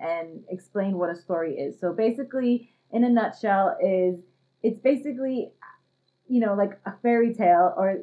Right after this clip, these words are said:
you know, an exaggerated thing that we say, that we create in our mind when we are waiting for an outcome or for, or when somebody tells us something and we don't actually know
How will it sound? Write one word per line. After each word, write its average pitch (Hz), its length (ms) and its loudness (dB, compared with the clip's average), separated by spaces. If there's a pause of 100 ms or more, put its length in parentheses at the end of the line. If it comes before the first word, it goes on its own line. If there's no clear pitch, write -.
(160)
you 214 100 -2
know, 196 180 2
an 190 200 -2
exaggerated 214 720 0 (300)
thing 214 200 0
that 190 180 -4
we 190 100 -4
say, 190 440 -2
that 160 120 0
we 202 100 -4
create 214 380 -2
in 208 100 -4
our 180 160 -4
mind 175 480 -4 (540)
when 226 360 4
we 220 160 0
are 190 160 2
waiting 185 540 -2
for 185 100 -6
an 175 160 -8
outcome 160 580 -6 (280)
or 185 300 0
for, 180 440 -2 (140)
or 208 220 -2
when 202 120 0
somebody 196 320 -2
tells 190 340 -4
us 175 120 -6
something 160 420 -8
and 180 100 -4
we 196 100 -2
don't 190 200 -4
actually 185 420 -8
know 165 480 -4